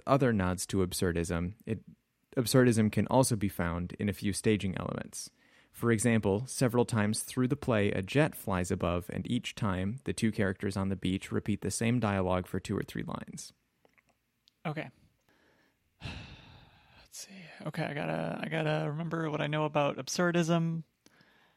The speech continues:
Speaker 2: I'm thinking, like, Waiting for Godot, Waiting for Gal Gadot. <laughs>
Speaker 1: That's
Speaker 2: Um,
Speaker 1: actually the only reason they didn't make the Wonder Woman movie earlier.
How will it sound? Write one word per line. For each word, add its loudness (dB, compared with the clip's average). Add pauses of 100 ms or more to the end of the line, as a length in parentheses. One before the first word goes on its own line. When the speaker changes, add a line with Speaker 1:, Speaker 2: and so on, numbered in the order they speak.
(640)
Speaker 2:
I'm -2
thinking, -4
like, -8
Waiting 0
for -2
Godot, 2 (760)
Waiting -4
for -10
Gal -4
Gadot. -8 (760)
<laughs> 10 (3500)
Speaker 1:
That's 2
Speaker 2:
Um, 6
Speaker 1:
actually 4
the 6
only 4
reason 4
they 2
didn't 2
make 0
the -2
Wonder -2
Woman -6
movie -4
earlier. -4